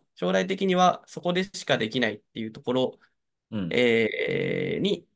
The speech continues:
Speaker 1: サービスは集中していくんじゃないかって話ですかね。
Speaker 2: うん、その、そこでしか得られない提供、あの、体験とか提供してるような店舗には導入されていくのではないかという、ち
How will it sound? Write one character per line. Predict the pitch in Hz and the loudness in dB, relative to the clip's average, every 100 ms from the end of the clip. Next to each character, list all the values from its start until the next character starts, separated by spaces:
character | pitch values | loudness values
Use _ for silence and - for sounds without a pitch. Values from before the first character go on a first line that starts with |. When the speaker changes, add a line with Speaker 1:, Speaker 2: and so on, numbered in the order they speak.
| _ | _
Speaker 1:
サ | - - 123 | -14 -6 -4
ー | |
ビ | 113 | -2
ス | |
は | 202 | -4
集 | 117 | -4
中 | - | -8
し | - | -8
て | |
い | 107 | -4
く | 120 | -6
ん | |
じ | - | -6
ゃ | |
な | - | -14
い | |
か | - | -20
っ | - | -20
て | - | -16
話 | - - | -14 -14
で | |
す | - | -12
か | 95 | -12
ね。 | - _ _ _ _ _ _ | -12 _ _ _ _ _ _
Speaker 2:
う | 143 123 | -2 0
ん、 | 104 | -2
そ | - | -2
の、 | 135 147 151 156 156 | 2 6 8 8 6
そ | 156 | 2
こ | 165 185 185 185 185 185 | 2 4 6 6 6 6
で | 208 | 2
し | 202 - _ - | 0 -10 _ 0
か | 170 | 4
得 | 156 151 | 4 4
ら | 156 | 2
れ | 165 | 0
な | 151 | 0
い | 120 101 98 95 98 | 0 -2 -4 -4 -4
提 | 117 107 | -2 0
供、 | 117 113 _ - | 0 0 _ -12
あ | - | -6
の、 | 101 | -6
体 | 95 - 104 | -8 -2 0
験 | 110 | 2
と | 110 | 0
か | 98 | 0
提 | 98 | 0
供 | 101 | -2
し | - | 0
て | |
る | 113 | 0
よ | |
う | |
な | 98 82 - _ _ - - - _ - | 0 -2 -8 _ _ -20 -20 -20 _ -6
店 | 131 | -4
舗 | 127 139 | 0 0
に | 180 | 2
は | - | 0
導 | 98 95 | 0 -2
入 | 87 | -2
さ | - | -6
れ | 87 | -8
て | |
い | 98 | -4
く | 123 | -2
の | 120 | 2
で | 101 | 2
は | |
な | 95 | 0
い | 92 | -4
か | 87 | -4
と | 82 | -6
い | 80 80 | -6 -8
う、 | 76 | -8
ち | - | -16